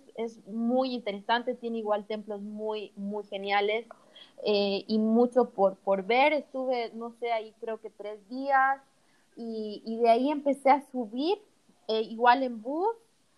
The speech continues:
Todo este recorrido lo hice, lo hice en buses y trenes, todo, todo, todo. Ya no tomé más, más, más, más vuelos. De ahí empecé a subir hacia el norte de Tailandia, que está Chiang Mai, y, em, que es una ciudad,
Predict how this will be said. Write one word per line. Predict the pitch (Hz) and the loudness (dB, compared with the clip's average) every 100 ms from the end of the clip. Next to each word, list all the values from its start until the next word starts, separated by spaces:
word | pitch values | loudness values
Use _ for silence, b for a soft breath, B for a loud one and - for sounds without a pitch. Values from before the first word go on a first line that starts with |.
| _ | _
Todo | 370 440 | 0 0
este | 427 320 | -2 -6
recorrido | 285 233 233 277 294 | -6 -6 -6 -6 -6
lo | 262 247 | -4 -8
hice, | - - | -10 -18
lo | 220 240 | -10 -10
hice | 247 247 | -8 -8
en | 226 208 | -8 -8
buses | 214 247 254 226 240 | -6 -4 -4 -6 -10
y | 202 | -12
trenes, | - 202 185 - _ | -10 -10 -10 -14 _
todo, | 262 262 240 | 2 4 2
todo, | - 302 277 | 4 4 4
todo. | - 202 - | -2 -8 -6
Ya | 247 | -6
no | 277 285 | -6 -10
tomé | 226 220 | -12 -10
más, | 220 196 - - - | -10 -10 -12 -18 -10
más, | 190 - _ | -10 -10 _
más, | 202 190 196 - 196 | -12 -12 -12 -14 -8
más | 196 | -6
vuelos. | 190 170 151 _ b b b - | -4 -6 -6 _ b b b -2
De | 233 | 0
ahí | 233 285 311 | 0 -2 -6
empecé | 277 226 247 | -8 -8 -4
a | 262 | -6
subir | - 233 240 | -6 -8 -4
hacia | 247 - 190 | -4 -4 -8
el | 196 | -6
norte | 214 233 233 214 | -4 -4 -4 -6
de | |
Tailandia, | 196 180 190 220 214 214 208 277 - | -4 -6 -2 0 -2 -2 -4 -4 -2
que | 220 | -8
está | 196 - 220 220 220 - | -10 0 2 2 0 -6
Chiang | 214 190 185 196 | -12 -12 -10 -10
Mai, | 196 262 370 - _ _ _ _ _ _ | -6 -6 -8 -12 _ _ _ _ _ _
y, | 254 | -4
em, | 220 220 214 208 | -2 -4 -10 -10
que | |
es | 254 | -8
una | 269 269 | -6 -6
ciudad, | 262 214 220 | -4 2 2